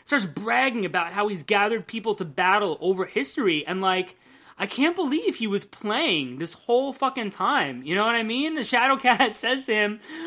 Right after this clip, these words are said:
"We thought you were sticking it to the man, but you were the motherfucking man this whole damn time."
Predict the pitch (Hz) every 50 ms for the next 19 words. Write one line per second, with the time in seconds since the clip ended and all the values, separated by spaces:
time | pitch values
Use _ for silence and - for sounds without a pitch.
0 | 330 285 185 180 247 277 269 - 277 269 269 254 247 247 233 233 220 - - -
1 | 262 262 277 247 262 254 - - 240 220 214 208 196 202 233 285 277 220 196 180
2 | 165 160 165 208 226 247 302 320 277 240 226 208 214 220 262 277 269 208 - -
3 | _ - 262 - 269 254 233 240 254 262 269 254 240 214 208 - - 240 247 240
4 | 240 202 247 247 240 226 220 - 277 247 254 247 220 156 135 135